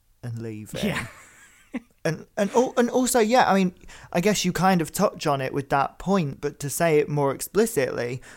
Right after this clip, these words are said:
Speaker 1: like, it's political because there's money involved.
Speaker 2: Oh, yeah.
Speaker 1: Like
Speaker 2: I think it's really interesting, actually, how the Big Five is a reflection of how wealth gives people advantage under capitalism.
Speaker 1: Yeah.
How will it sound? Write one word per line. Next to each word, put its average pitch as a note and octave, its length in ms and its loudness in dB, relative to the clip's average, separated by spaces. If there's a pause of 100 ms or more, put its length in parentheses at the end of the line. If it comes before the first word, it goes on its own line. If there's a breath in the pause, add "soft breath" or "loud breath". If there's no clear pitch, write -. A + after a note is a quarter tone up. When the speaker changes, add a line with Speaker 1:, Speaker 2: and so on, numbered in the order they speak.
(120)
Speaker 1:
like, D3+ 280 0 (480 soft breath)
it's - 160 -2
political D3+ 680 2
because C#3 400 -4
there's B2+ 180 -2
money C3+ 360 -6
involved. - 720 -12 (760)
Speaker 2:
Oh, E3+ 280 -4
yeah. C3 260 -6
Speaker 1:
Like D3 180 2
Speaker 2:
I C#3+ 60 -8
think F#3 260 -6
it's C#3+ 140 -10
really E3 380 -4
interesting, C#3+ 560 -8
actually, B2+ 380 -12
how C3 180 -8
the C3+ 100 -12
Big D#3+ 260 -6
Five B2+ 480 -4 (380 loud breath)
is F3+ 220 -4
a F3+ 100 0
reflection F3+ 960 -6
of E3 120 -8
how F3 200 -4
wealth D3+ 540 -6
gives D#3 200 -8
people C#3+ 320 -8
advantage D3 600 -6
under C#3+ 220 -6
capitalism. D#3 720 -2
Speaker 1:
Yeah. D3 160 -2